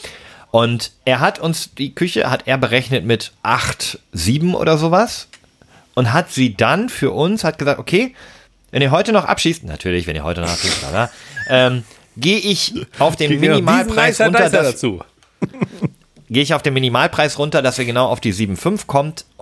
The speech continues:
Speaker 1: damit ihr, weil ich könnte noch ein bisschen runtergehen, sagt er, ich kann auch auf sieben gehen, aber dann müsst ihr halt, äh, Transport und, äh, Aufbau zahlen, weil wir ja gerade diese Aktion haben. Das würde dann wieder aufs Gleiche rauskommen, dann würdet ihr wieder achttausend zahlen.
Speaker 2: Ich glaub,
Speaker 1: Also kommen wir
Speaker 2: hättest du
Speaker 1: jetzt auf
Speaker 2: gesagt, „Ich heb dir jetzt
Speaker 1: siebentausendfünf, also
Speaker 2: fünf fünf in der Hand, hier, komm, gib Gas, Alter“, dann hätte es auch gemacht.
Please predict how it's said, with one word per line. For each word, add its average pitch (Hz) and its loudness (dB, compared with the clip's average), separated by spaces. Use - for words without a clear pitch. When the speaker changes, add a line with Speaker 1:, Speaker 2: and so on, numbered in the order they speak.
Speaker 1:
damit 117 2
ihr, 117 2
weil 107 -4
ich 104 -8
könnte 151 0
noch 127 2
ein 98 -4
bisschen 120 0
runtergehen, 165 0
sagt 180 -2
er, - -2
ich - -8
kann 123 -2
auch 107 2
auf 85 -2
sieben 120 0
gehen, 175 0
aber 98 0
dann 104 0
müsst 120 -2
ihr 117 0
halt, 110 0
äh, 104 0
Transport 113 0
und, 101 -2
äh, 90 -4
Aufbau 82 0
zahlen, 98 0
weil 80 4
wir 82 2
ja 80 2
gerade 80 0
diese 76 -2
Aktion 101 2
haben. 65 -8
Das 80 -2
würde 98 2
dann 101 2
wieder 104 4
aufs 95 -2
Gleiche 104 2
rauskommen, 69 -6
dann 69 -4
würdet 76 -4
ihr 82 -4
wieder 95 2
achttausend 71 -4
zahlen. 69 -8
Speaker 2:
Ich - -10
glaub, 120 4
Speaker 1:
Also 127 2
kommen 135 2
wir 175 4
Speaker 2:
hättest 127 2
du 135 4
Speaker 1:
jetzt 139 4
auf 139 0
Speaker 2:
gesagt, 131 0
„Ich 135 0
heb 131 -10
dir 135 2
jetzt 120 2
Speaker 1:
siebentausendfünf, - -2
also 135 -4
Speaker 2:
fünf 135 -2
fünf 139 -2
in 127 -2
der 113 0
Hand, 131 0
hier, 123 0
komm, 123 -2
gib 117 -6
Gas, 135 -2
Alter“, 107 0
dann 107 -2
hätte 117 0
es 107 -4
auch 104 0
gemacht. 90 -8